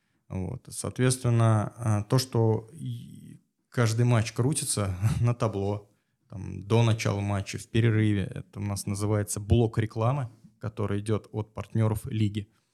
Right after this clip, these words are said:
Э, он идёт у нас как, э, по уставу, как по закону, и, м, уйти мы от него не можем. Такая же история на лед-бортах. То есть это такая бегущая строка, которая у нас находится,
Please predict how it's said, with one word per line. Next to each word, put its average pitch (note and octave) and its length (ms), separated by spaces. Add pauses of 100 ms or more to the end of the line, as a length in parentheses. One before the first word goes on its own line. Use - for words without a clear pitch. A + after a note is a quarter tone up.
(320)
Э, F#2+ 640
он B2 240
идёт A2+ 280
у - 40
нас A2 260
как, G#2 340
э, G2 400 (300)
по - 100
уставу, A#2+ 500
как - 220
по A2+ 80
закону, G#2+ 540 (180)
и, G#2 320 (140)
м, F#2+ 880 (160)
уйти A#2+ 360
мы B2+ 120
от G#2+ 120
него G#2 160
не G2+ 100
можем. F2+ 340 (500)
Такая C#3 320
же C3 140
история G#2+ 880
на G#2+ 320
лед-бортах. G#2 720
То - 80
есть - 140
это - 100
такая G2+ 240
бегущая A2 480
строка, G#2+ 380
которая G#2+ 380
у G#2 40
нас G#2 360
находится, G#2 640